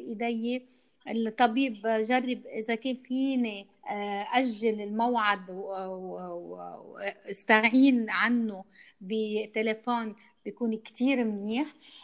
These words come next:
آه، الأشخاص ما ن-، ما نزور، يعني ما ن-، ما نقوم بأي، آه، زيارات،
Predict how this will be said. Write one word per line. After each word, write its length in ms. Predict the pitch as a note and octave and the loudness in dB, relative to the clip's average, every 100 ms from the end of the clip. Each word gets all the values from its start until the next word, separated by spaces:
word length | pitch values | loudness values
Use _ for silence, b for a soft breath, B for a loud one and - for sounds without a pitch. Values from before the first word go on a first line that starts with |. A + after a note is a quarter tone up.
| - | -8
آه، 260 | G#3+ G#3+ G#3+ | -4 0 0
الأشخاص 640 | G#3+ G#3+ A3 - C4 A#3+ | 2 0 -2 0 0 2
ما 180 | B3 A#3 | 2 2
ن-، 120 | B3 B3+ | 2 4
ما 160 | C4 | 6
نزور، 340 | D4 B3+ C4 F#3+ | 6 4 0 -2
يعني 400 | F3+ D#3 F3+ G3+ | -6 -8 -8 -4
ما 140 | A3 | 0
ن-، 260 | B3+ A#3+ A3+ | 2 2 2
ما 100 | B3 | 0
نقوم 280 | B3+ B3 | 0 -2
بأي، 480 | G#3 A3 A#3+ A3 A3 | -2 -4 -6 -4 -2
آه، 1080 | G3+ G3+ G3 - _ _ - G3+ G3 G3 F#3+ | 0 0 -4 -8 _ _ -8 -4 -4 -4 -6
زيارات، 720 | F#3 G3+ A3 G#3 A3 A#3 A#3+ | -4 2 2 2 2 2 2